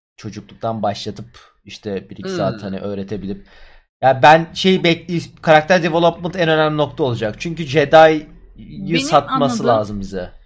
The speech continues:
Speaker 3: Ya benim fragmandan anladığım belli ki karakterimizin geçmişinde trajik bir şeyler olmuş ve bu işte bu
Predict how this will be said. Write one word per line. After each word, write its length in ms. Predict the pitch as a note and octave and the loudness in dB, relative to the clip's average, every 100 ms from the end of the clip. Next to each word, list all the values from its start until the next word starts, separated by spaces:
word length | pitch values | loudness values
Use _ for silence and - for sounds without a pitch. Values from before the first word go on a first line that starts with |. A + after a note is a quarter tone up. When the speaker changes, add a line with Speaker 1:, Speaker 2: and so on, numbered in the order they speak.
| - | -8
Speaker 3:
Ya 160 | G#3+ | -6
benim 140 | A#3 C#4 | -6 -8
fragmandan 540 | C4+ C4 B3+ C4 C#4+ | -6 -4 -2 -6 -6
anladığım 400 | D4 A3 G#3 D4+ | -6 -6 -8 -10
belli 160 | B3+ A#3 | -12 -14
ki 100 | A#3+ | -14
karakterimizin 640 | B3 B3+ B3 B3 A#3+ A#3 | -8 -8 -8 -10 -10 -10
geçmişinde 400 | A3+ F#3+ - C4+ | -12 -14 -18 -16
trajik 340 | - A3 A3+ A3 | -10 -10 -10 -14
bir 60 | |
şeyler 240 | A3+ A3 B3 | -12 -10 -10
olmuş 380 | D#3+ A3+ - | -12 -14 -14
ve 140 | A3+ F#3+ | -14 -12
bu 120 | G3+ | -14
işte 340 | - - G3 | -14 -16 -16
bu 320 | F#3+ G3 G3 | -14 -14 -14